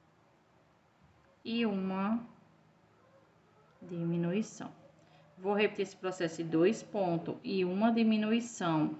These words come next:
por oito vezes. Já fiz duas, falta seis. E essa carreira vai ficar com vinte e quatro pontos baixos. Já vou começar a colocar enchimento nas basezinhas,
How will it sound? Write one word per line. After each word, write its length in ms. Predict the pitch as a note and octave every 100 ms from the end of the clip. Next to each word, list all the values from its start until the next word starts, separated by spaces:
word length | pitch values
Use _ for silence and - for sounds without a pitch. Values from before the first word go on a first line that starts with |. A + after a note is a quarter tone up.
| - - - _
por 160 | D#3+ E3
oito 320 | F#3 B3 C4
vezes. 560 | A#3 A3 G#3+ A3 A3 -
Já 200 | F3+ F3+
fiz 180 | G3+ F#3
duas, 320 | F3+ F3+ F3+
falta 260 | E3 D#3 G#3+
seis. 500 | - A3 A3+ A3 - - - -
E 120 | C4
essa 200 | B3 B3+
carreira 240 | A#3 A3+
vai 120 | A3
ficar 220 | A3 G#3+ G#3+
com 200 | G#3 F3
vinte 360 | F#3 G#3+ A3+
e 40 | -
quatro 380 | G3 F3+ F#3+
pontos 420 | - F3 F#3 G3 E3+
baixos. 380 | - - - - _ _
Já 140 | F#3+ G3+
vou 140 | B3+
começar 320 | C4+ B3+ A#3+
a 20 |
colocar 300 | A3+ G3+ G3
enchimento 680 | G3 G3 G#3 F3 D#3+ E3+ G#3+
nas 260 | F#3 F3+ E3+
basezinhas, 1160 | E3+ F3 F3+ F3+ F3 E3 D#3+ F3 B3+ C#4 -